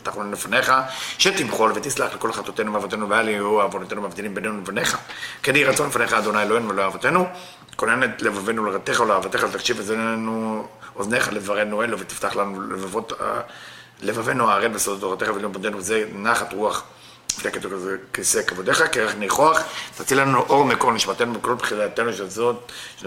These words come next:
ושהתנוצצו נצרות עבדיך הקדושים אשר לדע גילית, דבריך אלה בעולם, זכותם, זכות אבותם, זכות תור-, תורתם, תמונתם וקדושתם,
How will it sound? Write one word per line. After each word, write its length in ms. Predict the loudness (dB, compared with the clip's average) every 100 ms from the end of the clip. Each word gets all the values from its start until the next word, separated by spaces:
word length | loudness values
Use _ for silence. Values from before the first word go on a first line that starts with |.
| -8 -8 -12 -16 -20 -20 -6
ושהתנוצצו 720 | 0 0 -2 -8 -10 -6 -6
נצרות 300 | -4 -4 -2
עבדיך 280 | -2 0 2
הקדושים 340 | 0 -2 -4
אשר 180 | -2 -2
לדע 220 | 0 0
גילית, 420 | -2 -4 -6 -2 0 0 -4 -18 -20 -20 -20 -8
דבריך 280 | -2 0 0
אלה 200 | 2 2
בעולם, 340 | 2 2 -2 -8 -14 -8
זכותם, 420 | -8 -2 -2 -2
זכות 220 | -4 -6
אבותם, 280 | -8 -4 -4
זכות 200 | -4 -6
תור-, 180 | -8 -8 -14 -20 -10
תורתם, 380 | -6 -2 0 -2
תמונתם 220 | -4 -4 -4
וקדושתם, 520 | -4 -10 -6 -2 0